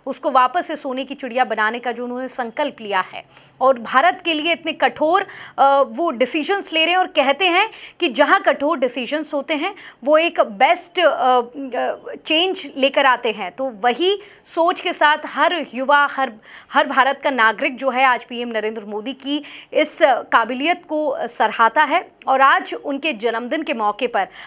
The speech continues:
हर कोई उनको बधाइयाँ दे रहा है। खैर, बधाइयों का दौर तो पूरे भारत देश में जारी है, क्योंकि हर कोई अपने अपने ढंग से उनका जन्मदिन मना रहा है। पर एमपी न्यूज़ ने खुद आपको मिलवाया है एक ऐसे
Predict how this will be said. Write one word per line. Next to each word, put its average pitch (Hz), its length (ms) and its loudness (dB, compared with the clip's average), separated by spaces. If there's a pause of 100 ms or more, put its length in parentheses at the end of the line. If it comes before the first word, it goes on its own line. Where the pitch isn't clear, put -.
(120)
हर 254 160 2
कोई 359 180 -2
उनको 302 220 -4
बधाइयाँ 220 460 -2
दे 190 120 -8
रहा 190 100 -6
है। 196 60 -6
खैर, 269 200 -2
बधाइयों 226 460 -4
का 294 120 0
दौर 233 220 2
तो 269 120 -10
पूरे 285 260 -8
भारत 247 260 -2
देश 262 340 -10
में 269 80 -8
जारी 247 260 2
है, 311 160 -2 (300)
क्योंकि 294 220 -4
हर 311 320 0
कोई 285 340 -4 (220)
अपने 254 280 0
अपने 320 260 -2
ढंग 262 300 -2
से 233 280 -8 (380)
उनका 269 240 2
जन्मदिन 233 440 -2
मना 185 220 -4
रहा 175 240 -6
है। - 260 -8 (160)
पर 233 100 2
एमपी 277 280 0
न्यूज़ 339 340 -6
ने 320 80 0
खुद 370 340 0
आपको 311 400 2
मिलवाया 247 440 2
है 269 240 -4 (320)
एक 262 320 0
ऐसे 294 680 2